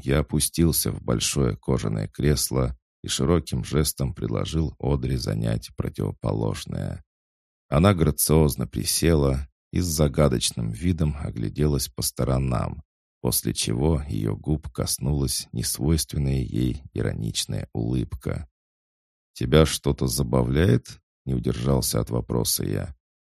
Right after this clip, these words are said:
Она посмотрела прямо мне в глаза. «Вспомнила свой первый визит в это помещение», — сказала спокойно, но голос к концу фразы слегка дрогнул.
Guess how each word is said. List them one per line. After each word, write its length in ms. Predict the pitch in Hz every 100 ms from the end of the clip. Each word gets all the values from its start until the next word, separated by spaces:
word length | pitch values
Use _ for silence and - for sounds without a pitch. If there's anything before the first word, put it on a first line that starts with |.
| _ _ -
Она 280 | 64 78 110
посмотрела 680 | - - 64 - 82 80 78
прямо 420 | - 67 67 65
мне 260 | 62 58
в 120 | 55 -
глаза. 680 | 58 57 - 53 50 50 - _ _ _ _ _ _
«Вспомнила 680 | - - - 131 117 104 98
свой 360 | 92 85 101 95
первый 400 | 95 95 85 87
визит 460 | 87 90 101 87
в 80 | 62
это 160 | 62 -
помещение», — 960 | 71 67 71 - - 69 57 50 - _ _
сказала 560 | - - 58 58 58 50
спокойно, 840 | - - - - 67 58 50 50 _ _ _ _
но 120 | 60 60
голос 480 | 55 87 87 82
к 60 | -
концу 400 | - 57 - 80
фразы 460 | - - 67 67 73
слегка 500 | - 58 - 58 53
дрогнул. 720 | 58 52 50 - 50 50